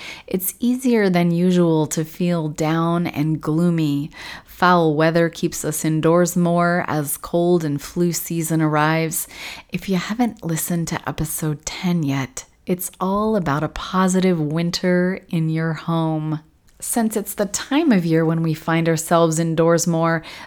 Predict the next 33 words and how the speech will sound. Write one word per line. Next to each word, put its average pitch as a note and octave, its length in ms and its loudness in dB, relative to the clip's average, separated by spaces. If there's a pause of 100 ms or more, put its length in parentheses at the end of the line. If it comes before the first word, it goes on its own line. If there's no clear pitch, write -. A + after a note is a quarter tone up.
(100)
the F3+ 100 6
knobs, F#3 800 2
pulls, F3+ 640 2
and E3 200 -2
handles D#3 840 0
on D#3+ 220 0
your F3+ 120 -2
cabinetry E3+ 760 -2
indoors D#3+ 640 0
in F3 260 -4
your G#3+ 160 0
home E3 400 0
are D#3 160 0
one E3 240 0
of G3 140 2
the G3+ 180 -4
only A3 380 2
things E3+ 440 0
you E3 120 -2
touch D#3+ 420 -4
every E3+ 340 2
single E3+ 400 0
day. D3 440 0 (340)
And F3 160 0
if E3+ 140 0
you've E3 160 -4
been F3 160 2
thinking A#3+ 420 2
about G#3 280 -4
updating E3+ 600 0
them, D#3+ 320 2
this D#3 220 -4
is E3+ 160 -6